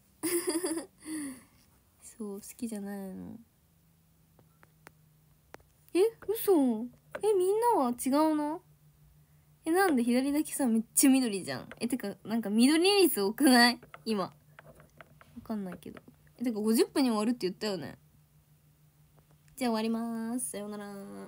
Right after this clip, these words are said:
みんなお仕事頑張ってね。みんな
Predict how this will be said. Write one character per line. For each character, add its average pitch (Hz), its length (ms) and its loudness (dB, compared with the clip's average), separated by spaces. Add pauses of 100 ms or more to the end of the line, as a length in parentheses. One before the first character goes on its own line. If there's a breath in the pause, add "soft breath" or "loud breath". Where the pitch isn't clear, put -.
(3750 loud breath)
み 254 80 0
ん 269 40 0
な 277 100 2
お - 40 2
仕 320 120 0
事 269 160 0
頑 208 160 -4
張 247 80 0
っ - 20 -2
て 190 140 -6
ね。 185 600 -6 (1300 soft breath)
み 247 100 -2
ん 247 140 2
な 247 200 -2